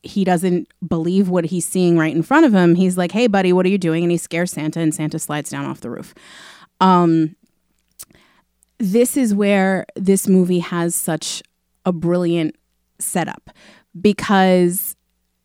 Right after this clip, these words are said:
Scott's immediate focus is, "Oh no, this guy fell off my roof. I'm gonna be held legally accountable for this. Who saw me,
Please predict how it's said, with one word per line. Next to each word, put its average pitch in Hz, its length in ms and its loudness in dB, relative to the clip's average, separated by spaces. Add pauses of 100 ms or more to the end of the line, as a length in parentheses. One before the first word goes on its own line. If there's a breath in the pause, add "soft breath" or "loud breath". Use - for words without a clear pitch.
(300)
Scott's - 480 2
immediate 196 460 2
focus 165 600 -2 (640)
is, 175 580 0 (1500)
"Oh 202 140 8
no, 202 180 8
this 185 220 2
guy 185 200 2
fell 208 220 2
off 196 200 2
my 190 100 2
roof. 170 500 2 (440 soft breath)
I'm 190 140 2
gonna 202 140 0
be 196 100 2
held 185 260 0
legally 214 400 2
accountable 180 500 -2
for - 140 -6
this. 147 300 -6 (120)
Who 277 180 2
saw 185 300 4
me, 165 360 0